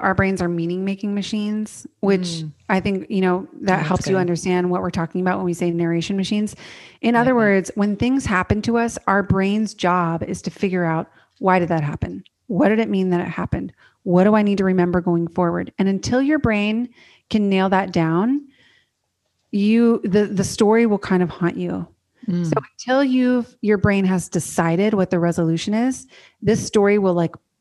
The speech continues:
Speaker 1: pop up and come back to, to remind you that it's there. For example, if your dad never said he loved you growing up and you haven't figured out why, that story will haunt you until the day you die, until you figure out why. And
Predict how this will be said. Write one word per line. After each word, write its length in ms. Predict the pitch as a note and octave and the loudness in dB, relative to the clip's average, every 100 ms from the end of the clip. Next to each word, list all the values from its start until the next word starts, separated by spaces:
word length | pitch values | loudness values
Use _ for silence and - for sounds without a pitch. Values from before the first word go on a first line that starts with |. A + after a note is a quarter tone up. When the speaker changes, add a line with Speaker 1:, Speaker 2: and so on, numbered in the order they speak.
| _ | _
Speaker 1:
pop 280 | - F3+ - | -2 -2 0
up 200 | F#3+ G3+ | 0 0
and 160 | F3+ E3+ | -2 -2
come 200 | F3 E3+ | -2 0
back 300 | F3 E3 - | 0 -2 -4
to, 240 | - E3+ | -2 -2
to 160 | - F#3+ | 0 0
remind 380 | E3+ F3 E3 E3+ | 2 2 2 2
you 60 | |
that 140 | E3 D#3+ | 2 0
it's 160 | D#3 | 0
there. 200 | - E3 | 0 0
For 160 | D#3+ G#3 | 0 0
example, 540 | F3 F#3+ F3+ F3 D#3+ - - - - _ | 2 2 2 2 2 -2 -20 -20 -20 _
if 120 | G3+ | 0
your 80 | A3+ | 2
dad 200 | G#3+ G3 | 4 4
never 180 | F#3+ F3+ | 2 0
said 220 | E3+ F3 | 2 2
he 80 | E3+ | 2
loved 260 | E3 D#3+ F3+ | 2 0 0
you 160 | F3+ | 0
growing 320 | F3+ F#3+ F#3+ | 0 0 0
up 160 | G3 G3+ _ _ | -2 -4 _ _
and 180 | - F3+ | -2 0
you 80 | F#3+ | 2
haven't 300 | F#3+ F#3 F3 | 0 0 0
figured 240 | F3+ F3 | 0 2
out 160 | F3 F3+ | 2 2
why, 480 | F#3 D#3 D#3+ G#3+ B3+ _ _ _ _ _ - | 2 2 2 -2 -6 _ _ _ _ _ 0
that 180 | G3+ G3+ | 0 0
story 460 | - G#3 G3+ G#3+ | -4 -2 0 0
will 160 | G3+ D#3+ | 0 -2
haunt 280 | C#3 - - | -2 -4 -2
you 460 | F#3+ F#3+ F#3+ F#3+ _ _ - | -2 0 0 -4 _ _ -6
until 240 | E3+ D#3+ | -2 0
the 100 | D#3 | -2
day 180 | D3 E3+ | 0 0
you 160 | F#3+ | 2
die, 400 | F3+ D#3 D#3 E3+ - | 2 0 0 -6 -6
until 220 | F#3 G3+ | -2 0
you 160 | F#3 F3 | 0 0
figure 300 | F3+ E3+ E3 | 0 2 0
out 160 | - | 0
why. 440 | F#3 F3 - - - _ - - - _ - | 2 2 0 -8 -14 _ -20 -20 -20 _ 0
And 320 | A3 A3 | 2 2